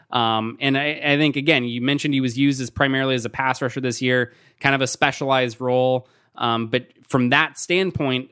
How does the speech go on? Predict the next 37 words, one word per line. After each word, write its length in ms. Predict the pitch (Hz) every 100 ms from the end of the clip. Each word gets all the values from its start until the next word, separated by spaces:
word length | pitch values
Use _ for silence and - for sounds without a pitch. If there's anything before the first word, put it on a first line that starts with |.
| 113
you 240 | 143 139
didn't 200 | 139 165
really 240 | 160 156 143
see 300 | - 170 160
a 80 |
lot 240 | 131 131 135
of 80 | 123
drop 260 | 135 143
off, 160 | 113 -
hit 180 | 135 -
similar 440 | 151 156 151 139
levels, 500 | 135 139 135 131 123
similar 360 | - 147 147 127
grade 500 | 123 139 147 143 131
to 60 |
what 100 | 127
he 80 | 120
had 400 | 117 123 120 113 - _ _ -
pre-injury. 840 | - 147 131 127 127 110 104 -
So, 420 | - 117 110 107 - _ _
um, 260 | 110 107 110
seemed 260 | - 135
to 80 | 135
kinda 240 | - 127 113
bounce 420 | 110 120 117 -
right 180 | 117 110
back, 260 | 113 -
even 180 | 117 113
though 100 | 110
he 80 | 113
wasn't 320 | 117 113 113
in 100 | 110
that 220 | 104 -
full-time 440 | 120 110 - 110 107
every 180 | 104
down 260 | 101 101 101
role. 260 | - 60